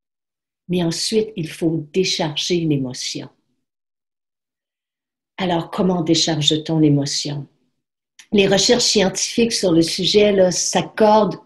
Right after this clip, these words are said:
sur plusieurs points. Et plusieurs points, vous les connaissez déjà. Le premier, bouger.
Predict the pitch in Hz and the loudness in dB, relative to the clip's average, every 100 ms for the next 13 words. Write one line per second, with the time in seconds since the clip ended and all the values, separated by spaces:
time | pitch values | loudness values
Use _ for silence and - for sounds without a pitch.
0 | _ - - 185 - _ - 262 262 - | _ -4 0 0 -2 _ 4 6 6 6
1 | 185 165 - - 143 135 - _ _ _ | 2 2 -2 -8 -8 -8 -12 _ _ _
2 | _ - - - 240 - 196 - - 202 | _ -16 -8 2 2 6 4 4 -2 -2
3 | 196 - 156 156 156 - 170 160 156 - | 0 4 8 8 6 4 4 4 2 2
4 | 156 151 147 165 156 - 165 - _ _ | 4 4 4 4 4 0 -8 -16 _ _
5 | _ _ _ _ _ _ _ _ _ _ | _ _ _ _ _ _ _ _ _ _
6 | _ _ _ _ _ _ _ _ _ - | _ _ _ _ _ _ _ _ _ -6
7 | 175 - - 180 160 165 185 190 - _ | -4 -4 0 4 6 4 0 -6 -14 _
8 | _ - 143 143 180 - 147 135 | _ -12 -10 -4 -2 0 -2 -4